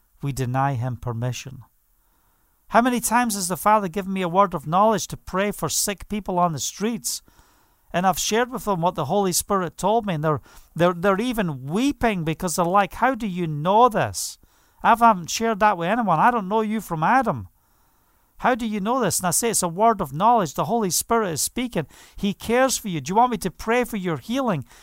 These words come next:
He's gonna supernaturally heal you right now." "No, thank you. No,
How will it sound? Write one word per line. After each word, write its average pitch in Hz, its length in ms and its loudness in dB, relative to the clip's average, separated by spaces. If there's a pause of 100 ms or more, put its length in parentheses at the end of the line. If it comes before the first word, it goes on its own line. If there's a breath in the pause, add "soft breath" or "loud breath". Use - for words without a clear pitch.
He's 202 160 -2
gonna 233 220 2
supernaturally 226 960 0
heal 254 200 -2
you 196 180 -2
right 196 280 2
now." 226 300 2 (260 soft breath)
"No, 233 220 0
thank 214 360 0
you. 214 280 -2 (440)
No, 220 340 2